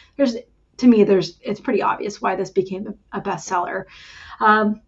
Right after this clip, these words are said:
but yeah, so then the couple starts really living a flashy lifestyle, and the book royalties just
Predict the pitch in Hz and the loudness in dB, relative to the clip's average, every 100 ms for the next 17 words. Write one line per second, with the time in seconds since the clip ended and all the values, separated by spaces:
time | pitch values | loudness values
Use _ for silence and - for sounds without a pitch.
0 | - 403 254 - 311 339 339 320 320 330 | 2 6 6 6 6 6 6 4 4 2
1 | 320 - 226 240 254 247 262 190 - - | 2 0 2 2 4 2 2 0 -2 2
2 | 247 269 - 302 254 254 285 269 285 311 | 4 4 0 2 2 2 2 2 2 2
3 | 294 - 233 254 269 269 277 247 - 262 | 2 0 0 2 2 0 0 -2 -6 -6
4 | 262 302 330 370 311 - 311 311 320 - | 0 0 4 2 2 0 0 0 0 -4
5 | - _ _ _ _ - 285 | -18 _ _ _ _ -4 -4